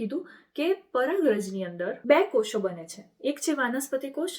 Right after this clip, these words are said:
અને બીજું છે જનન કોષ. આ બંને કોષોના કોષરસનું વિભાજન થતું નથી અને બંને એક જ પરાગરજની અંદર આવેલા છે. વાનસ્પતિક કોષ મોટો છે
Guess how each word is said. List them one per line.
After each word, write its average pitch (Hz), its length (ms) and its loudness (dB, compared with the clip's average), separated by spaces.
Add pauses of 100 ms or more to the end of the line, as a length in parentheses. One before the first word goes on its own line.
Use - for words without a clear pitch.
(120)
અને 233 140 -4
બીજું 214 300 -4
છે 285 140 -4
જનન 247 440 -2
કોષ. 262 180 -2 (120)
આ 370 180 0
બંને 254 320 2 (100)
કોષોના 311 340 0 (120)
કોષરસનું 285 640 2
વિભાજન 254 460 2
થતું 247 340 -6
નથી 254 260 -10
અને 349 180 2
બંને 269 340 0 (140)
એક - 160 -4
જ 359 220 0
પરાગરજની 240 680 0
અંદર 208 260 -2
આવેલા 175 340 -6
છે. - 260 -16
વાનસ્પતિક 294 600 0
કોષ 302 280 -2
મોટો 226 360 2
છે 220 320 -8